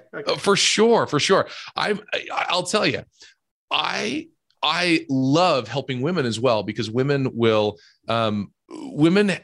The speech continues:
Speaker 2: they innately have a different view generally, right? A lot of them have, I mean,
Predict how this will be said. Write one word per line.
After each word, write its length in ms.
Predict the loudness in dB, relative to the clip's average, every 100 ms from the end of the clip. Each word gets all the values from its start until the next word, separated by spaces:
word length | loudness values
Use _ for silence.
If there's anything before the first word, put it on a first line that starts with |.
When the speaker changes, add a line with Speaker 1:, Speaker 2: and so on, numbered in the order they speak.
| _ -4
Speaker 2:
they 260 | -2 -2 -2
innately 800 | 0 2 2 0 -2 -4 -6 -10 _ _
have 260 | -4 -2 -2
a 40 |
different 400 | -2 -2 -2 -6
view 240 | -2 -2
generally, 840 | 0 0 2 2 2 2 0 -4 -8 _ -2
right? 220 | 0 2
A 40 | 0
lot 240 | 2 2
of 140 | 0 0
them 300 | 0 0 -6 _ _ _ -6
have, 380 | -4 -2 -2 -4
I 60 | -4
mean, 240 | -2 -2